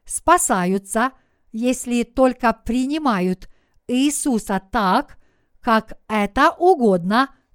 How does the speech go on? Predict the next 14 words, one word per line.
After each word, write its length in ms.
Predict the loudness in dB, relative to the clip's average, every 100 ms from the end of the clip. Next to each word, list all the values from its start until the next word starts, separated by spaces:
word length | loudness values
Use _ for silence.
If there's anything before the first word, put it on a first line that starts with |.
| -6
им 240 | -4 -4
самим? 560 | -2 -2 0 -4 -8 -12 _ _ _ _ _ _ _
Нет, 380 | -4 0 -2 -2
конечно. 720 | -4 -2 -4 -6 -10 -12 -12 _ _ _ _ _ _
Как 300 | 0 2 2
же 140 | -2
мы 140 | 0 0
тогда 380 | 0 2 2 4
должны 680 | 4 2 -2 -2 0 0
Его 220 | 2 2
принять? 680 | 0 -2 -2 -2 -6 -10 -18 _ _ _ _ _ _
Мы 400 | -2 2 2 0 -2
принимаем 720 | -4 -4 -2 -2 0 0 -2 -4
Иисуса 760 | -4 -2 -2 -2 -2 2 0